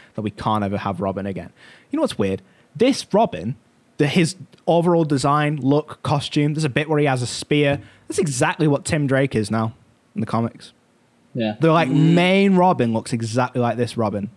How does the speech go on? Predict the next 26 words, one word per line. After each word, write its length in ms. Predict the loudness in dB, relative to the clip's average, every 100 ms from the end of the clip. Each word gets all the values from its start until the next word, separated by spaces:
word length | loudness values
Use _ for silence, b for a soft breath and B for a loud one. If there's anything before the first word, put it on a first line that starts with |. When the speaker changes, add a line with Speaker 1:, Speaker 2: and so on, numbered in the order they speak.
| -14
Speaker 1:
in 80 | -10
the 60 | -6
comics. 480 | -4 -6 -8 -20 _ _
That's, 160 | -8 -4
I 60 |
just 100 | 0
Speaker 2:
See, 60 | 2
Speaker 1:
find 160 | 4
that 60 | 4
Speaker 2:
that 60 | 2
Speaker 1:
strange. 420 | 0 -2 -2 -8 _ _ b b b b 0
Speaker 2:
that 160 | 2
really 480 | 4 4 4 4 2
weird, 560 | 2 4 4 4 2 -4 -10
uh, 60 | -8
f-, 500 | -6 -8 -14 -12 -8
f-, 640 | -6 -6 -10 -14 -12 -8
like, 360 | -2 -2 -2 -14
Frost 580 | -8 -2 2 2 0 0
outfit 480 | 0 0 -2 -4 -2
thing 300 | 0 0 0
they 80 |
have 260 | -2 0 0
at 100 | 0
the 140 | 0
end. 460 | 0 0 2 0